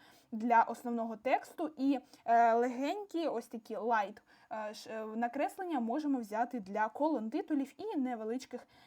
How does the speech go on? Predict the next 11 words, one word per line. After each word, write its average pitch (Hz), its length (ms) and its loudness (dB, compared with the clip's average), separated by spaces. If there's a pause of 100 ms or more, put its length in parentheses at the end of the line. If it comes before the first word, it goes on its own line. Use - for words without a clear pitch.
(120)
приміток. 294 640 2 (720)
Дивимося, 302 460 0
начебто 269 400 0
все 254 200 -6
непогано, 247 600 2 (100)
і 285 100 0
ми 262 140 2
можемо 226 360 -4
тиснути 381 540 -6 (300)
Download 254 760 6 (340)
Family. 190 340 -2